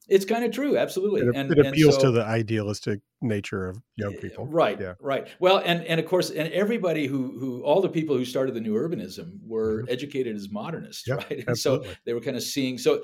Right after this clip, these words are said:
Speaker 1: so what he, what he was experiencing is what, is what a lot of us were experiencing. And, uh, anyway, to, so my, but my sense then is that what, what modernism today is, is not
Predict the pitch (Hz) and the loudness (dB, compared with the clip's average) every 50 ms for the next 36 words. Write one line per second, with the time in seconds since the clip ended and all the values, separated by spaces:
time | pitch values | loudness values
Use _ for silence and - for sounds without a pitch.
0 | - - - 160 147 139 135 175 185 139 135 196 196 175 190 180 160 139 185 220 | -4 0 6 6 8 8 8 6 4 2 0 -2 2 4 4 4 4 2 0 0
1 | 233 208 - 151 135 - - 131 117 120 127 120 123 131 113 104 123 131 127 131 | 0 0 0 -2 -4 -6 -4 -4 -4 -2 -4 -6 -8 -10 -8 -4 -2 -2 -2 -4
2 | - - 120 117 117 123 123 120 117 120 117 151 165 139 98 87 - - 90 82 | -6 -12 -14 -8 -4 -4 -4 -2 -2 -4 -4 -4 -4 -6 -6 -8 -12 -12 -16 -18
3 | - - - 82 78 78 78 - - - - _ _ _ _ _ _ _ _ _ | -18 -20 -20 -20 -20 -20 _ -20 -20 -20 -20 _ _ _ _ _ _ _ _ _
4 | - 131 127 123 123 120 120 117 113 110 110 - - - _ 175 180 185 160 135 | -6 -4 -4 -4 -2 -2 -2 0 0 -2 -4 -6 -14 -10 _ -2 0 4 6 6
5 | 123 117 - - 156 - - - - - _ _ - - 160 151 160 175 180 - | 4 4 4 2 2 2 0 -2 -12 -20 _ _ 0 4 4 4 4 2 2 2
6 | 165 160 160 156 196 214 208 - 175 160 151 - - 143 135 135 131 131 - 139 | 2 2 2 2 0 0 2 2 0 0 -2 -2 -2 0 0 0 -2 -6 -6 -6
7 | 139 123 110 123 120 - - - _ _ _ _ _ 131 135 143 139 - - _ | -6 -6 -4 -4 -4 -4 -6 -10 _ _ _ _ _ 0 2 2 2 0 -4 _
8 | _ _ - 135 135 135 - - - _ _ _ _ _ _ _ _ - 127 135 | _ _ -10 -6 -4 -4 -4 -6 -8 _ _ _ _ _ _ _ _ -10 -6 -4
9 | 139 170 196 214 185 165 156 135 147 117 - 143 139 117 139 147 156 151 139 127 | 0 4 6 6 6 4 2 -2 -4 -8 -8 -8 -6 -4 -2 -2 0 0 0 0
10 | 127 120 107 117 117 107 101 117 117 120 123 127 131 - - | 0 0 -2 -6 -8 -8 -8 -8 -6 -6 -4 -4 -6 -8 -12